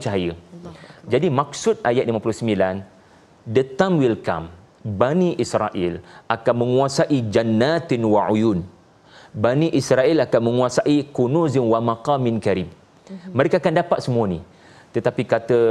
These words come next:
Speaker 1: ahli tafsir, ayat lima puluh sembilan ini mengambil masa lima puluh tahun untuk berlaku. Maksudnya apa?
Speaker 2: Mhm.
Speaker 1: Allah kurniakan kegemilangan, kerajaan, kekuasaan, kepimpinan dunia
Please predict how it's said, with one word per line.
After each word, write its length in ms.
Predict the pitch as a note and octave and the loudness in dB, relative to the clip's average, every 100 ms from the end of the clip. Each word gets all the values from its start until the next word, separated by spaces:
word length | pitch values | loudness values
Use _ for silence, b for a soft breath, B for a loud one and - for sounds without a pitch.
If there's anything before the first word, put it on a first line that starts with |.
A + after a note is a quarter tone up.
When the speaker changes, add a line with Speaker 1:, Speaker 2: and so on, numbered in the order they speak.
| G#2 | 0
Speaker 1:
ahli 240 | - A2+ A2 | -2 -2 0
tafsir, 480 | A#2 - - G2+ F#2 | 0 0 0 0 0
ayat 240 | - A2 A#2+ | -2 0 0
lima 160 | A2+ | -2
puluh 160 | A2 A#2+ | -2 -4
sembilan 400 | - A2 A2+ G#2+ | -2 0 0 0
ini 480 | G#2+ F#2+ A2 C#3 - b b b b - | 0 0 -2 -6 -20 b b b b -8
mengambil 360 | G2 G#2 G#2 G2 | -4 0 0 0
masa 240 | G#2 G#2 G2+ | -2 0 -2
lima 160 | G2+ F#2+ | -2 -2
puluh 160 | G#2 | -2
tahun 240 | G2 G#2+ A2 F#2+ | 0 -2 -2 -4
untuk 160 | F2+ F2+ | -6 -2
berlaku. 880 | F#2+ F2+ F2 - F#2 F2+ F2 F2 E2+ | -2 -2 -4 -4 -4 -2 -2 -2 -2
Maksudnya 340 | A#2 - C#3+ B2+ | -2 0 0 0
apa? 160 | D#3+ G#3 | 0 -2
Speaker 2:
Mhm. 560 | G#3+ A#3 A#3 G#3 F#3+ C3+ | -8 -12 -10 -10 -2 0
Speaker 1:
Allah 320 | C#3+ D#3+ F3 A#2 - | 2 2 0 -2 -4
kurniakan 580 | C#3 C3+ F3 D#3+ - C#3+ B2+ | -2 0 0 0 0 -2 0
kegemilangan, 720 | D3 C3+ C3+ C3 C#3 D3+ D3 C3+ | 0 2 2 2 0 0 0 -2
kerajaan, 720 | - C#3 C#3+ C3+ D#3 D#3 C#3+ C3+ | -2 0 0 0 0 2 -2 -2
kekuasaan, 760 | C#3+ - C#3+ C#3 D3+ - C#3+ C3+ | -4 0 0 0 -2 0 -2 -2
kepimpinan 640 | C#3+ D3+ C3+ D#3 D3+ C#3 | 0 0 0 0 2 2
dunia 400 | C#3+ D#3 A#2 D#3+ | 2 2 0 -4